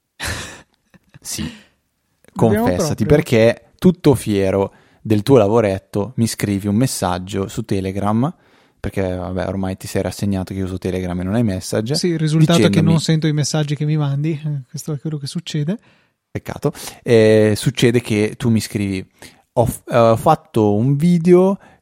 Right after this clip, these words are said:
Speaker 2: che spiega come usare, eh, la V P N usando DigitalOcean, ho fatto il tutorial su YouTube, bla bla bla, ho twittato qua". Io a un certo punto dico, "Vabbè, bene, ok".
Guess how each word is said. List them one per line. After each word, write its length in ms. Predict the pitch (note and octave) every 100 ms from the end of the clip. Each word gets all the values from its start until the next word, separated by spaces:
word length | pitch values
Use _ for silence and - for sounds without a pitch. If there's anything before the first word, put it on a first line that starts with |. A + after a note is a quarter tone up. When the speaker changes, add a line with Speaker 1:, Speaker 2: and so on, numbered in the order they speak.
| _ -
Speaker 2:
che 200 | - A#2+
spiega 600 | - - C3+ B2 B2 A#2+
come 440 | - A2 G#2+ G#2+
usare, 680 | G#2 A2 G#2+ G#2 G#2 G#2 G#2
eh, 260 | - G2+ G2
la 120 | G2
V 120 | G#2+
P 200 | G#2 E3
N 320 | C3+ C3 C3 C3
usando 600 | B2 G#2+ G2+ G2+ G2+ G2
DigitalOcean, 960 | G2+ G2 G2+ D3 D3+ A2+ A2+ A#2+ A#2
ho 160 | A#2+ A2
fatto 340 | - G#2 -
il 140 | G2+ G2
tutorial 500 | D3+ - B2+ A#2+ G2+
su 140 | -
YouTube, 560 | A#2 C#3+ C3 C3 A#2+ G#2+
bla 140 | G#2+
bla 80 | B2+
bla, 160 | A#2 A2
ho 40 |
twittato 560 | - C3 - A2 G#2 G2+
qua". 160 | A2 -
Io 220 | G2+ F#2
a 60 | G2+
un 80 | F#2+
certo 240 | G2+ A#2+
punto 180 | A2 G2+
dico, 160 | F#2 F#2
"Vabbè, 320 | G#2 G2+ E2+ - - _ _
bene, 520 | A2+ G#2 F#2 F#2+ F#2+
ok". 420 | - G2+ E2+ F2